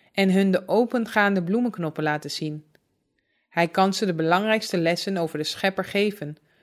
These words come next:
door het grote boek van de natuur voor hen open te slaan.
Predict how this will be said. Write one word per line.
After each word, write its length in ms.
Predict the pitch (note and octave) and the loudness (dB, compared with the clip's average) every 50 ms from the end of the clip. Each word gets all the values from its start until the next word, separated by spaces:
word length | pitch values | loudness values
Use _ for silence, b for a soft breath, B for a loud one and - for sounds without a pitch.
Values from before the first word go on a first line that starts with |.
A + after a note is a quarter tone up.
| _ _ _ | _ _ _
door 160 | - E3+ F3 | 0 2 2
het 120 | E3+ E3 | 2 2
grote 460 | - - - - F#3+ G3 A3+ B3 - A#3+ | -2 -10 -6 0 2 2 2 2 0 -4
boek 200 | G#3+ A3+ A3+ A3+ | -4 -4 -6 -6
van 140 | - A3 | -4 -4
de 100 | G#3 G3+ | -2 0
natuur 480 | G3 F#3+ F#3 F#3+ F#3 - E3 D#3+ D#3+ D#3+ b b b b b b | 0 0 -2 -2 -4 -4 -2 -2 -2 -4 b b b b b b
voor 200 | _ - D3+ D3 | _ -6 -4 -4
hen 320 | C#3+ D#3 F3 G3 G3+ - | -2 0 0 0 0 0
open 300 | - F#3 F3 F3 F3+ E3 | 0 0 0 0 -4 -8
te 120 | - - | -8 -8
slaan. 440 | D3+ - - D#3+ D3+ D#3 D#3 D#3 D#3 | -12 -6 -4 -4 -2 -2 -4 -8 -12